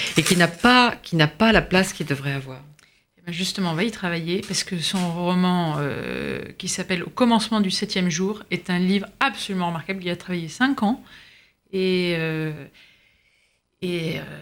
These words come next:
Speaker 2: moi, je suis très fière de pouvoir, euh, le défendre aujourd'hui parce que c'est très maîtrisé.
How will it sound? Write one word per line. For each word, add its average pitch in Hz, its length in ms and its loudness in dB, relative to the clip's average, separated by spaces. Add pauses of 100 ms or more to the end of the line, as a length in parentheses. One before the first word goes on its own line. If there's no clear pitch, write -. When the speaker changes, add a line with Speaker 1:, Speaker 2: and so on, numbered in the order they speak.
(320)
Speaker 2:
moi, 170 100 -12
je - 60 2
suis - 80 2
très 220 180 4
fière 214 240 0
de 175 100 -4
pouvoir, 165 360 -10
euh, 165 880 -2
le 170 160 -4
défendre 165 400 -4
aujourd'hui 160 320 -6
parce 160 160 -4
que 165 100 -6
c'est - 220 -6
très - 240 2
maîtrisé. 208 580 2